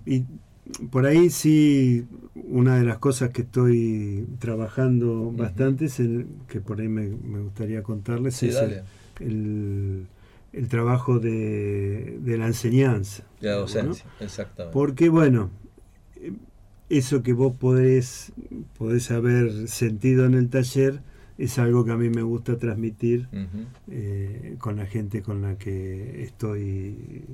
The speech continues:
Speaker 1: compartiendo mi, mi experiencia, digamos,
Speaker 2: Ujú.
Speaker 1: ¿no?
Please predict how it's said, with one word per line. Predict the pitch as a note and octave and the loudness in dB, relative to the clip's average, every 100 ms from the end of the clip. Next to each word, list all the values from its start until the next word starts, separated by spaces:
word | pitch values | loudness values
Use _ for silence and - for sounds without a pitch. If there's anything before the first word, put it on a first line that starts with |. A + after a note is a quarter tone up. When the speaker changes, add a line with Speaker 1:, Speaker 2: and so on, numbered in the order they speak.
| C#3+ - - - - - - - - - | -16 -18 -20 -20 -20 -20 -20 -20 -12 0
Speaker 1:
compartiendo | B2+ A#2 A#2 A2 C#3 C3 A#2 G#2+ | 2 2 0 2 4 6 4 0
mi, | G2+ A#2 G#2+ G#2 G#2 | -4 -6 -6 -6 -6
mi | G2+ G#2 | -4 -6
experiencia, | G2+ A2 G#2+ B2 G#2 - G2 | -6 -4 2 2 2 -4 -10
digamos, | F#2 F#2+ G2+ F#2 G2 | -8 -8 -6 -6 -6
Speaker 2:
Ujú. | |
Speaker 1:
¿no? | C#3 G#3+ | -6 -8